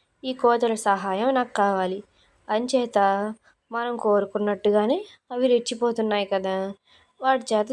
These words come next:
చెట్ల మీద డాన్స్ వేపిస్తే బాగా పండిన పళ్ళు కింద రాలుతాయి. అప్పుడు వాటిల్లో బాగున్న వాటిని తినొచ్చు మనం.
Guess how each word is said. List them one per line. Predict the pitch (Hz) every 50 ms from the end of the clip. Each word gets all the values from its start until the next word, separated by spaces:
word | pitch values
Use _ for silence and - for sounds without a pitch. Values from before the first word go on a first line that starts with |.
| 254 - 240
చెట్ల | 208 196 - 240 247
మీద | 262 269 277
డాన్స్ | 254 220 220 202 202 208 220 220 226
వేపిస్తే | 220 208 202 202 202 - 262 294 349 349 311 233 220 - - - - - - - - _ - 202
బాగా | 214 208 208 208 214 226 247 269 294 311
పండిన | 302 311 - 240 233 233 247 262 262
పళ్ళు | 254 233 220 220 233 262
కింద | 254 - 269 254 247
రాలుతాయి. | 247 240 220 196 190 185 180 175 170 175 - _ _ _ _ - - _ _ _ -
అప్పుడు | 302 302 302 - 302 247 247 233 233 233 247 254 254 - - _ _ _ _ _ _ - 285
వాటిల్లో | 269 277 269 262 262 262 269 262 262 262
బాగున్న | 233 233 247 233 233 220 214 220 214 208
వాటిని | 202 196 185 185 - 254 302
తినొచ్చు | 311 - 339 330 320 285 - - 262
మనం. | 247 233 220 220 214 220